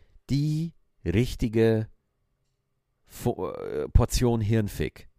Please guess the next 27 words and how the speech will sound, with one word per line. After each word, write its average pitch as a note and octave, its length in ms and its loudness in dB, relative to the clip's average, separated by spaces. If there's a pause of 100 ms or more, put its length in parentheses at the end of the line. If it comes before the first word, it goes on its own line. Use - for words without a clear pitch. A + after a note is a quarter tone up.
die, G2 240 0 (120)
die G2+ 200 -2
ich - 160 -4
geil E2 260 2
finde, C#2 420 -6 (140)
ja. F#2+ 280 0 (440)
Also B2+ 320 2
die, A#2 380 0
die G2+ 460 0
Geschichte F3 360 2
von F3+ 160 -2
Tenet, F#3 300 0
ich - 180 -4
werd's A2 220 2
so B2+ 180 0
umreißen, A#2+ 880 0
ich F2 160 -4
werd G2 140 2
nix A#2+ 160 -8
spoilern. A#2 400 2 (360)
Ähm, G2 400 2 (480)
die A2 60 -4
Geschichte E3 280 2
von C#3 180 -2
Tenet D3+ 360 -2
ist, - 380 -6 (380)
da, A2+ 500 2